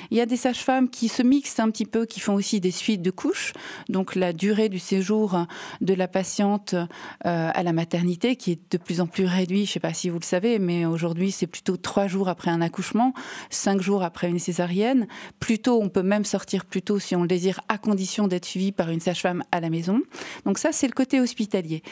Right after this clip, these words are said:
Il y a des sages-femmes qui ont passé des diplômes universitaires, comme moi, j'en ai passé, mais là, en échographie, qui peuvent être échographistes et qui peuvent suivre, en fait,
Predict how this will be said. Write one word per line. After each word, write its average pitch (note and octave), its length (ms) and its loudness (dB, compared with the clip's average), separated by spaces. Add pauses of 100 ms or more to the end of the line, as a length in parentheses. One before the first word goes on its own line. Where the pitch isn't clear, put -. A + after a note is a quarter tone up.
(260)
Il A3 40 2
y A3+ 40 6
a A#3+ 40 0
des B3+ 100 2
sages-femmes D4 460 2
qui C4+ 120 0
ont B3+ 100 6
passé B3 440 2
des F#3+ 140 2
diplômes G#3+ 360 0
universitaires, G3 640 0
comme F#3 180 2
moi, E3+ 160 2
j'en E3 180 0
ai E3 100 0
passé, C4 360 -2 (360)
mais G3 120 2
là, A#3+ 160 2
en A3 160 4
échographie, A3+ 680 0
qui E3+ 120 -12
peuvent G3 180 2
être A#3 200 -2 (100)
échographistes A3 720 0
et E3+ 80 -2
qui - 160 -16
peuvent F3+ 340 0 (280)
suivre, G#3+ 340 0
en F3+ 80 2
fait, G#3 380 -2